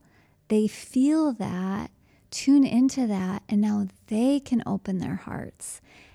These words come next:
and they can hear your desires and your needs. Now, that doesn't mean that this happens like that, 'cause they might at first be like, "What is this? <laughs> Like,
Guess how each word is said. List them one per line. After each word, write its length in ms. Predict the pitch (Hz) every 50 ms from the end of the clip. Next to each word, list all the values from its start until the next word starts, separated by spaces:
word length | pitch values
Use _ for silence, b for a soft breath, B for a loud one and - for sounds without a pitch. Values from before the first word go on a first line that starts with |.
| b b -
and 280 | 233 247 269 269 269 247
they 100 | 240 240
can 200 | - - 233 214
hear 800 | 208 - - - - 240 240 262 294 302 285 240 208 202 208 - -
your 240 | 226 214 208 208 208
desires 840 | 196 214 202 190 - 196 175 196 254 330 349 226 - 92 104 - - -
and 160 | 202 202 208
your 160 | 208 208 208
needs. 640 | 208 220 247 294 311 240 - - - - - - - B B B B B B _
Now, 120 | 220 220
that 140 | 208 214 214
doesn't 360 | - 226 214 226 240 233 -
mean 360 | - 226 226 226 220 214 214 202
that 200 | 202 196 196 - - _ _ _ _ _
this 220 | - - 202 196 -
happens 560 | 202 202 202 - - 202 190 196 190 190 -
like 240 | 196 - - - _
that, 720 | - 262 320 294 208 185 196 - - - - - - - _ _ _ _ _ _ _ _ _ _ -
'cause 340 | 240 220 214 196 196 196 - - _ _ _ _
they 180 | 185 208 202 208
might 220 | 208 208 214 208
at 140 | 214 - -
first 280 | - 247 254 233 -
be 100 | - 202
like, 180 | 190 190 185 -
"What 320 | - 175 175 190 247 262 254 _ _
is 260 | 220 226 240 208 - - - - 156 - -
this? 520 | 190 190 185 - - - - - - - _
<laughs> 40 | -
Like, 300 | 196 202 - 190 -